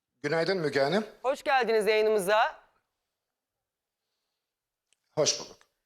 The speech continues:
Speaker 2: Şimdi siz, e, kardeşinizin cenazesini gördünüz. Önce isterseniz Safiye Hanım ne anlatmıştı? Bir, bir dakikalık bir arkadaşlar yeri ayarlamışlar.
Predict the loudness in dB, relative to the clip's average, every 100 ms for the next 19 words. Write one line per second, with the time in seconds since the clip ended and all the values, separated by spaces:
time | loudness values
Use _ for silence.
0 | _ -8 -6 -6 -2 0 0 -2 -10 _
1 | _ -2 2 2 2 0 0 0 0 0
2 | -2 0 0 2 2 2 0 0 -2 -2
3 | -2 2 0 0 0 0 -2 -4 -2 0
4 | 0 0 -2 0 -2 -2 -2 -2 -2 -2
5 | -2 0 2 2 2 -2 -4 -12 -8 -4
6 | -2 0 0 0 -2 -2 0 -2 -2 -2
7 | 0 -2 -2 -2 -2 0 -2 -2 -10 _
8 | _ 0 2 4 2 -2 _ _ 0 2
9 | 2 2 0 0 0 0